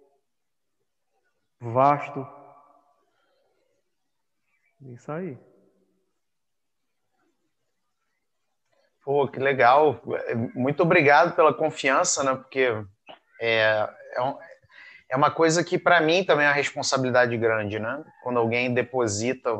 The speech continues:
Speaker 2: essa confiança. E eu tento fazer o meu melhor lá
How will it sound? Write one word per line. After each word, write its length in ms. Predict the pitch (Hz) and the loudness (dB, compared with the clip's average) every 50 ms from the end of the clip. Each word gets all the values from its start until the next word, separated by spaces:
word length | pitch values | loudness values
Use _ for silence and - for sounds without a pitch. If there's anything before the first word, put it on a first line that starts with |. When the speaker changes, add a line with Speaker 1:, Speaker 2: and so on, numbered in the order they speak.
| - - | -6 -10
Speaker 2:
essa 240 | 104 107 - 113 110 | -10 -8 -8 -10 -10
confiança. 760 | - 117 113 113 - - 113 107 113 120 123 - - - - - _ _ _ _ _ _ _ _ _ _ _ _ _ _ | -12 -14 -14 -14 -12 -10 -8 -8 -8 -8 -8 -10 -10 -12 -14 -20 _ _ _ _ _ _ _ _ _ _ _ _ _ _
E 60 | - | 2
eu 220 | 180 190 202 214 214 - _ _ _ _ _ _ - | 2 4 4 2 0 -6 _ _ _ _ _ _ -4
tento 260 | 147 151 175 - - | -2 -2 -2 -2 0
fazer 240 | - 165 143 135 147 | 2 2 2 4 2
o 60 | 143 | 2
meu 140 | 147 143 143 | 2 0 0
melhor 380 | 147 143 135 123 123 127 120 | 0 2 2 4 4 4 4
lá 300 | 120 117 113 120 131 - | 4 4 4 2 2 -2